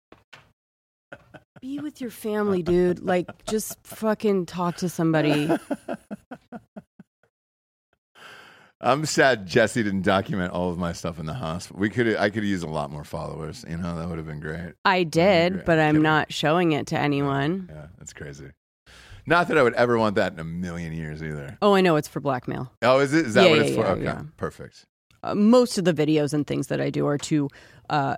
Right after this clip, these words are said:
Speaker 1: use as blackmail for you.
Speaker 2: For later, for the
Speaker 1: Yeah, yeah, yeah.
Speaker 2: future.
Speaker 1: Mm-hmm.
Speaker 2: I just assume every wife does that, though, right?
Speaker 1: Mm-hmm.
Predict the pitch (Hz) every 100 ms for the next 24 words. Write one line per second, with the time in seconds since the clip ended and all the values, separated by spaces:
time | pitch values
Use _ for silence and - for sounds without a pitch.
0 | - 160 147 139 - - - 143 139 131
1 | 120 139 139 127 - 175 175 156 143 127
2 | 120 107 98 98 95 95 - 160 143 139
3 | 120 92 113 - 185 180 185 202 339 339
4 | 240 175 175 151 143 104 95 95 85 80
5 | - 76 69 69 69 69 71 80 95 -
6 | _ - 247